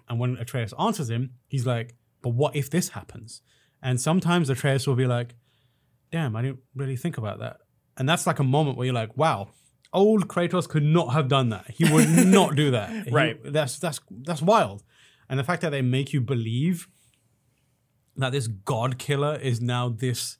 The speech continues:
Speaker 1: attentive, thoughtful parent is, like, in terms of writing, is, like, an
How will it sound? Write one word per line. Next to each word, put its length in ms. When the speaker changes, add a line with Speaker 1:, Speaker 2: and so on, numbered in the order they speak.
Speaker 1:
attentive, 1000
thoughtful 920
parent 480
is, 220
like, 320
in 180
terms 240
of 220
writing, 480
is, 240
like, 320
an 160